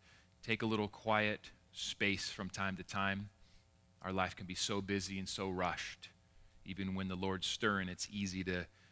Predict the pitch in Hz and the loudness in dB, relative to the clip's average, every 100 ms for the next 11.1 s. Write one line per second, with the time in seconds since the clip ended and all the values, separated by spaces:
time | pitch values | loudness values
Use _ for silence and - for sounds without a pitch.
0 | - - - 113 104 104 101 95 107 107 | -10 -6 2 2 6 6 6 4 4 4
1 | 95 92 90 87 85 - - _ 95 101 | 4 0 -2 -6 -8 -12 -20 _ 0 4
2 | 98 95 90 104 101 98 98 101 95 90 | 4 2 -2 -2 2 2 2 2 2 -2
3 | 87 - 101 98 85 - - - 117 123 | -6 -4 -2 -2 -4 -12 -20 0 2 2
4 | 104 - _ - - 120 107 - 104 90 | -2 -10 _ -16 -6 -2 0 0 -2 -2
5 | 104 - - 101 92 101 101 87 92 104 | -4 -6 -6 -6 -4 0 0 -2 -4 -4
6 | 104 - - 117 107 101 98 92 - - | -4 -6 -8 -4 -4 -4 -6 -8 -14 -20
7 | - - _ - 92 90 - 90 - 143 | -20 -20 _ -10 -8 -8 -12 -16 -6 -2
8 | 120 107 101 - 113 101 - - 95 - | 0 0 -2 -2 0 0 0 -10 -6 -6
9 | 101 - 101 92 - - - - 107 104 | -4 -4 -4 -6 -10 -20 -14 -6 -4 -4
10 | - - 101 104 110 101 110 120 113 113 | -4 -2 -2 -2 -2 0 0 0 -2 -2